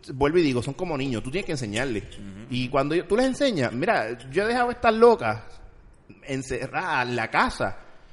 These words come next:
Speaker 1: y yo llego y... Pff, ellas esperan a uno. Y entonces yo voy y las saco y ellas hacen todo afuera. Es cuestión de cómo tú,
Speaker 2: Las
Speaker 1: o sea,
Speaker 2: entrenas.
Speaker 1: hagas el approach para entrenarla. O sea, si tú realmente estás pa' eso.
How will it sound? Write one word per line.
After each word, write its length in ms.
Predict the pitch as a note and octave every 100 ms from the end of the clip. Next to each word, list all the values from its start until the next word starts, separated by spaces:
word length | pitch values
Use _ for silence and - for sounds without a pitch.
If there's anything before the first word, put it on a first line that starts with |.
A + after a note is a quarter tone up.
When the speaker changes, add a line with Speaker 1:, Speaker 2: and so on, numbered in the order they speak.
| -
Speaker 1:
y 100 | A#2+
yo 120 | C3
llego 340 | B2+ D3 E3
y... 60 | G2+
Pff, 200 | - - - - - - - - -
ellas 220 | G2 B2+ A3
esperan 480 | - C#3+ F3+ G#3
a 100 | D#3
uno. 380 | A2 B2 A2 F#2 - -
Y 100 | B2+
entonces 460 | A2+ A2 A2+ F3 C3+
yo 160 | A2+
voy 240 | G#2 B2+ G3+
y 40 |
las 180 | D#3+ -
saco 680 | - C#3+ F#3+ C4 C#3 C#3+ - - -
y 160 | B2 A2+
ellas 200 | A2+ D3
hacen 180 | D#3 A3+
todo 180 | C3+ E3
afuera. 420 | - A#2 - D3+ - - - - -
Es 140 | C3
cuestión 380 | F3 - G#3+ G#3+
de 100 | D#3
cómo 520 | C3 C#3+ D3+ - -
tú, 440 | - F3+ G3+ D#3+ G#2+
Speaker 2:
Las 180 | B2 B2
Speaker 1:
o 20 |
sea, 80 | D3
Speaker 2:
entrenas. 240 | - C3 C#3+
Speaker 1:
hagas 180 | D3+ F3
el 100 | F3+
approach 460 | F3 F#3 A3 A3
para 260 | - C#3 C3
entrenarla. 640 | A2+ A2 F#2+ A2 G3 E3 G#2+
O 40 |
sea, 120 | A#2
si 140 | G#2+ G2
tú 260 | A2 D#3
realmente 540 | G3 F#3+ F#3+ A#3+ B3 D3
estás 260 | - G#3
pa' 220 | - G#3+
eso. 260 | A#2+ G#2 G2+